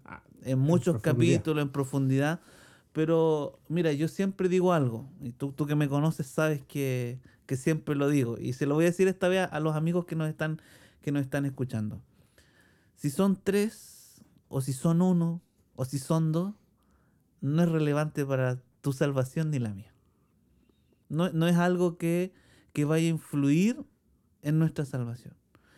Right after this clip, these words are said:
Speaker 2: Lo importante es que nosotros podamos creer que Jesús, ¿no es cierto?, en el, en el cristianismo, entregó su vida por amor a nosotros,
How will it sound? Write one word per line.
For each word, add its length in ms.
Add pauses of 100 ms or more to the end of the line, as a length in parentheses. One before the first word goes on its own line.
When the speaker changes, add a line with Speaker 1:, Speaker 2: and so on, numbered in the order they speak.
(280)
Speaker 2:
Lo 100
importante 560
es 80
que 100
nosotros 420
podamos 420
creer 440 (520)
que 400 (500)
Jesús, 640 (840)
¿no 100
es 80
cierto?, 420
en 260
el, 180
en 140
el 100
cristianismo, 760 (720)
entregó 460
su 180
vida 260
por 120
amor 220
a 40
nosotros, 460